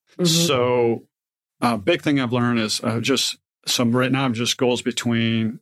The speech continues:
Speaker 2: this was, like, the first part of, actually, it was the first part of July, mid-July through now, when we're, like, late August, reviewing these goals every day.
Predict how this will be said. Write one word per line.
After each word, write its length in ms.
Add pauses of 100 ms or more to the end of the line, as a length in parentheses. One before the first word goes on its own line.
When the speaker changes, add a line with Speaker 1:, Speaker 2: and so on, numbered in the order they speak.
(140)
Speaker 2:
this 220
was, 180
like, 180
the 80
first 280
part 180
of, 760 (420)
actually, 480
it 60
was 160
the 60
first 340
part 240
of 120
July, 640
mid-July 760 (360)
through 840
now, 520
when 200
we're, 220
like, 240
late 180
August, 540 (260)
reviewing 380
these 160
goals 320
every 180
day. 280